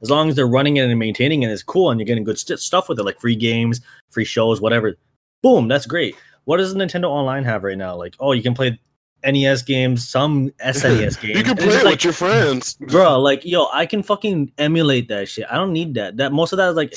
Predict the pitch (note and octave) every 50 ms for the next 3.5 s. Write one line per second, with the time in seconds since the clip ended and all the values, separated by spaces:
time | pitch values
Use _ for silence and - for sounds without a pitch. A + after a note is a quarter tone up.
0 | - - D#3+ D3+ - E3+ E3 D#3 E3 F3+ E3+ - F3 C#3 C#3+ E3 D#3+ D3+ C3+ -
1 | - - C#3 D3 C3+ A2+ G#2 G#2 G#2 G#2 F#2+ - G2 G#2 A2+ A#2+ G#2+ F#2+ F#2 F#2
2 | F#2+ - _ _ _ _ _ _ _ _ _ _ - A#2 A#2 C3 C#3+ D3 D3+ C#3+
3 | C3+ - C#3+ C3+ C3+ B2+ A#2+ A2 G2+